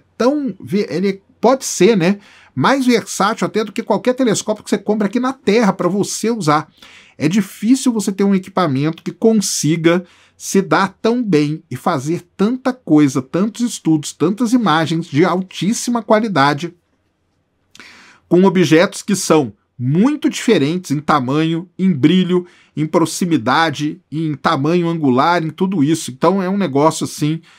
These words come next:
é, que impressiona mesmo tudo que o James Webb tá fazendo. Talvez a pe-,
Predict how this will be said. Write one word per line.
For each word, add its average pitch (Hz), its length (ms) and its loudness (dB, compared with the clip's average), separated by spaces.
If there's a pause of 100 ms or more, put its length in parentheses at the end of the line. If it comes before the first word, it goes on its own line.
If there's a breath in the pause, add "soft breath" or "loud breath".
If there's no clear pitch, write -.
(220 soft breath)
é, 135 400 -2 (180)
que - 120 -2
impressiona 190 760 4
mesmo 143 580 2 (420 soft breath)
tudo 147 280 4
que 151 100 2
o 131 80 2
James 143 320 0
Webb 127 180 4
tá 135 80 -2
fazendo. 110 460 -2
Talvez 190 500 4
a 147 40 0
pe-, 147 140 -6